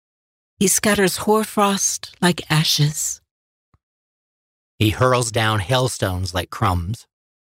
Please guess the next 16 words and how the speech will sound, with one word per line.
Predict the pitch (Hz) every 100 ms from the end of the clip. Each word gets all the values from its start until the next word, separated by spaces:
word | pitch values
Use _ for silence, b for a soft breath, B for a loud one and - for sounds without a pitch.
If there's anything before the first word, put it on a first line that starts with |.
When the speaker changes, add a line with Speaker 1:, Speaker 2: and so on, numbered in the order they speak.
| _ _ _ _ _ -
Speaker 2:
The | 92
waters | 107 113 120
are | 120
frozen | 104 117 113 117 107
at | 95
his | - 90
touch. | - 104 104 - b b _
He | -
sends | 131 - 147 147 143
forth | - 139 135 143
his | 107 110 101
word, | 117 113 117
and | - 104
it | 110 107
melts | 107 110 143 -
them. | - 92 82